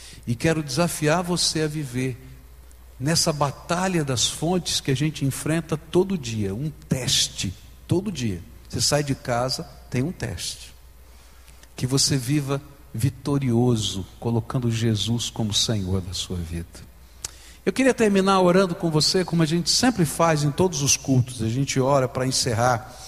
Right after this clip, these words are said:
E eu queria orar com você nessa noite.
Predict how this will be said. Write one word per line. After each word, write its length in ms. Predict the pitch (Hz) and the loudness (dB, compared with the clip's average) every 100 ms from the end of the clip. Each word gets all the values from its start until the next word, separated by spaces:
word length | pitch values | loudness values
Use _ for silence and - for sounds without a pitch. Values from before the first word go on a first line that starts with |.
| - - - | -18 -20 -6
E 80 | 160 | 0
eu 80 | 196 | 0
queria 320 | 220 226 233 | 0 2 4
orar 280 | 226 220 220 | 6 4 2
com 160 | 202 | 0
você 400 | 165 156 - 151 | 0 2 0 0
nessa 320 | 131 120 131 | -2 -4 -4
noite. 420 | 113 95 92 - | -6 -8 -8 -12